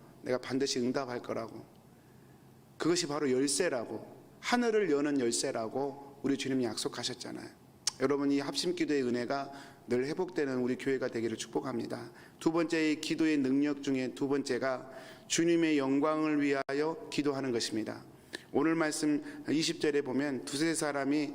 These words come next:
내 이름으로 모인 곳, 내 이름으로, 주님의 이름으로 모인다는 것은 주님의 영광을 위하여 기도한다는 것을 뜻합니다. 항상 그래요.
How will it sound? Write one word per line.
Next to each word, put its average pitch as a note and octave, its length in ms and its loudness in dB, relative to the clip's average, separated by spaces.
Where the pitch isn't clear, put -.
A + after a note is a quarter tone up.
내 D3+ 280 4
이름으로 E3 580 4
모인 B2+ 320 2
곳, G#2 220 -2
내 C3 300 2
이름으로, A2 600 -2
주님의 F3+ 500 2
이름으로 D#3 360 2
모인다는 C3 540 0
것은 D#3+ 420 0
주님의 D3+ 480 2
영광을 C#3+ 600 2
위하여 C#3 720 -2
기도한다는 C#3 580 0
것을 A#2+ 220 -2
뜻합니다. A#2+ 580 -6
항상 G3+ 400 0
그래요. B2+ 600 -2